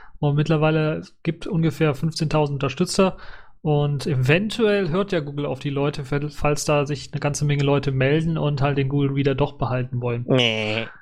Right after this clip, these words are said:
Speaker 2: ich glaub's nicht.
Speaker 1: <laughs>
Speaker 2: Ich glaub's.
Speaker 1: Ja.
Speaker 2: <laughs> Nee, äh, äh, äh, äh.
Speaker 1: Muss man mal schauen,
Speaker 2: Ain't,
Speaker 1: vielleicht.
Speaker 2: ain't gonna happen. Nee, wenn Google sich das in den Kopf gesetzt hat, das abzuschalten, schalten die das ab. Das ist denen, glaub ich, egal.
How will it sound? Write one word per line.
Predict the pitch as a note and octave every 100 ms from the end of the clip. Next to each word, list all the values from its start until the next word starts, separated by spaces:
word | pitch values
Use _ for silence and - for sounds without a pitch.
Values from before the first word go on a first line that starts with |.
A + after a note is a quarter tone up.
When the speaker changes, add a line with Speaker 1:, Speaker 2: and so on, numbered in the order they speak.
| -
Speaker 2:
ich | E3 -
glaub's | D3+ - F3+ -
nicht. | F3+ D3+
Speaker 1:
<laughs> | D#3 D3 C#3+
Speaker 2:
Ich | C3
glaub's. | - B2+ B2 C3+ E3+
Speaker 1:
Ja. | B3+ C4 A#3 A#3 - G3+
Speaker 2:
<laughs> | B2+ F3+ C#3+ G3+
Nee, | C3+ B2+ B2 B2 - -
äh, | C#3 A#2 A2
äh, | G#2+ - -
äh, | - B2 A2 A2+
äh. | -
Speaker 1:
Muss | D#3+ G3+
man | F#3+
mal | E3+
schauen, | - D3+ C#3 B2+
Speaker 2:
Ain't, | B2+ D3
Speaker 1:
vielleicht. | F3 D3 C#3 A#2+
Speaker 2:
ain't | D#3 E3+ F#3 F#3 -
gonna | D3+ D3 C3+
happen. | B2+ - A#2+ A2+
Nee, | C3 D3 D#3
wenn | D3+
Google | C#3+ D3 D3 C#3+ C#3+ B2+
sich | A#2+ B2
das | B2+
in | B2+
den | A#2
Kopf | B2 -
gesetzt | A#2 A2 -
hat, | A2
das | - -
abzuschalten, | - A#2 - - A2
schalten | - A2 A2
die |
das | G#2
ab. | - - - _ - - _ _ -
Das | B2+
ist | - -
denen, | A2+ A2
glaub | A2+ G#2+
ich, | G#2+
egal. | - B1 A1 B1